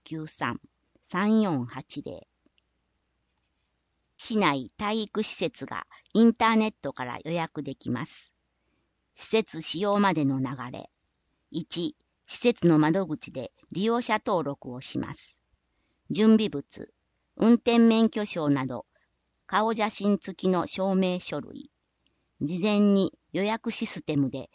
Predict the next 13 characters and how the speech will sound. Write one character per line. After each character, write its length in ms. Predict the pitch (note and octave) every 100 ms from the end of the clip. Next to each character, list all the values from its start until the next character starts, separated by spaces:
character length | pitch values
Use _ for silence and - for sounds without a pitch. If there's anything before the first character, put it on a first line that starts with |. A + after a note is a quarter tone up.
| _
仮 300 | - G3 B3
登 220 | C4 G#3
録 220 | D#3+ - C#3+
を 80 |
さ 160 | C#3+ C#3+
れ 100 | D3+
ま 140 | D3
す 120 | - -
と、 180 | A#2+ - _ _ _ -
窓 280 | E3 A3+
口 240 | G#3+ F3+ D#3
で 120 | D3
の 200 | C#3 C3+